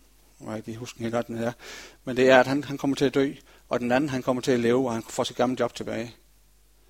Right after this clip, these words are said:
Ham, der får sit gamle job tilbage, han kommer så op og sidder sammen med Farao igen.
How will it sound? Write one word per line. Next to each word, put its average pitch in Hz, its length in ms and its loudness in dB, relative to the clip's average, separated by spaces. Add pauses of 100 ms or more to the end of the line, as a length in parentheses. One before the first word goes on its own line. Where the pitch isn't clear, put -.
(300)
Ham, 156 160 2
der 156 80 0
får 139 140 0
sit 127 120 -8
gamle 147 220 4
job 143 160 4
tilbage, 117 460 -6 (840)
han 135 160 -8
kommer 135 220 -2
så 139 120 -2
op 131 200 2
og 107 240 -6 (840)
sidder 143 200 0
sammen 117 160 0
med 113 60 -8
Farao 123 360 -2
igen. 110 220 -12